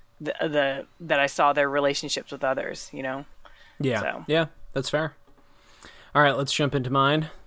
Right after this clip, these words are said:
Speaker 2: Go ahead and toss it at me when you're ready.
Speaker 1: Yeah, I stole this one, um,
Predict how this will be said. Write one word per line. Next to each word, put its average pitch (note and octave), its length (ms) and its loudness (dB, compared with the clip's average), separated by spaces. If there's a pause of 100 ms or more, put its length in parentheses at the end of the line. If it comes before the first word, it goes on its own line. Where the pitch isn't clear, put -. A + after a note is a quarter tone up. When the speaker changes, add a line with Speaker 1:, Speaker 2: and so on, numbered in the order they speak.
Speaker 2:
Go C3+ 100 0
ahead B2 120 2
and A#2 60 -4
toss B2 280 0
it B2 60 -2
at A#2+ 120 -2
me A#2+ 120 -2
when A#2+ 120 -2
you're A#2 160 2
ready. A#2 160 0 (880)
Speaker 1:
Yeah, G#3 320 6
I A#3 100 4
stole D4+ 220 6
this E4+ 200 0
one, C4 400 4
um, G3+ 640 8